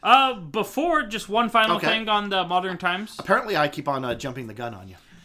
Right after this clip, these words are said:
Speaker 1: Oh, you're fine. I'm used to it.
Speaker 2: <laughs>
Speaker 1: So is your wife being a little premature. Uh,
Speaker 2: <laughs>
Speaker 1: but,
Speaker 2: I got a child. It's fine.
Speaker 1: uh,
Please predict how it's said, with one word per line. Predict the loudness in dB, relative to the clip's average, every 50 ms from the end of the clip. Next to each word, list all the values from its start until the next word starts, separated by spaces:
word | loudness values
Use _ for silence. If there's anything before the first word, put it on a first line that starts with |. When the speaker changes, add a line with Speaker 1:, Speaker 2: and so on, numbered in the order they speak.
| -6 -2
Speaker 1:
Oh, | -2 0
you're | 2 2 2 0
fine. | 0 -2 -6 -4 -4 -2 -2
I'm | 0 0 0 0 -2
used | -6 -6 -8 -12 -12
to | -12 -10 -10
it. | -12 -12 -10 -6 -2 -2 -2 2
Speaker 2:
<laughs> | 0 0 2
Speaker 1:
So | 4 4 4 6
is | 6 4 4
your | 2 2 4
wife | 4 4 2 2 -4 -6 -2
being | -2 -2 -2
a | -2
little | -2 -2 -4 -4
premature. | -4 -6 -6 -4 -4 -4 -6 -6 -6 -8 -6 -8 -8 -8 -4
Uh, | -2 -2 -2 -2 -4 -6 -8 -10 -20 -20 -20 -18 -20 -18 -18 -20 -20 _ _ _ _ _ _ -20 -16 -10 -8
Speaker 2:
<laughs> | -6 2 4
Speaker 1:
but, | 6 6 6 6 4 4 4 4 2 0 -4 -4 -4 -6 -12 -20 -20 -20 -18 -4 4
Speaker 2:
I | 8 8 8 10
got | 8 8 6
a | 4
child. | 0 0 0 2 2 2 0 0
It's | -4 -8 -6
fine. | -6 -6 -6 -6 -6 -8 -8 -12 -8 0
Speaker 1:
uh, | 6 6 8 8 8 6 2 2